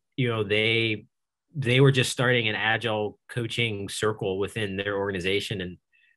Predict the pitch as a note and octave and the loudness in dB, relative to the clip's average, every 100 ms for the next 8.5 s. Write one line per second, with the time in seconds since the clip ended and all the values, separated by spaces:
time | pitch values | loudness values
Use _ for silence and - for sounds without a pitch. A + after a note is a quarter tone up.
0 | _ _ - F#2+ F#2 F#2+ F#2+ F#2 - - | _ _ -2 2 2 2 0 -2 -8 -14
1 | C3+ - - - G#2 G#2 - - A2 A#2 | -14 -14 -12 -2 0 0 -4 0 2 2
2 | - - A2 G2+ G#2 _ _ - - G2 | -2 -2 0 0 -4 _ _ -16 -6 -6
3 | - - - A#2+ A2 A2+ C#3 - - - | -6 -8 0 2 4 4 4 0 -10 -6
4 | D3+ D3 E3+ - - F3+ E3+ - F#3+ G3 | 0 2 2 0 -4 -4 -2 0 0 -2
5 | - G#2+ A2 _ _ _ _ _ _ B2 | -4 -4 -4 _ _ _ _ _ _ -4
6 | A2 G#2+ A2+ - A#2 A2+ G#2+ G#2 G2+ A2+ | -2 0 0 2 2 4 4 2 0 0
7 | A#2 A#2 A2+ A#2+ A#2+ A#2 C3+ B2 A2 A2+ | 0 2 2 2 0 -4 -4 -4 -4 -4
8 | A#2+ - B2 C3+ | -6 -4 -4 -4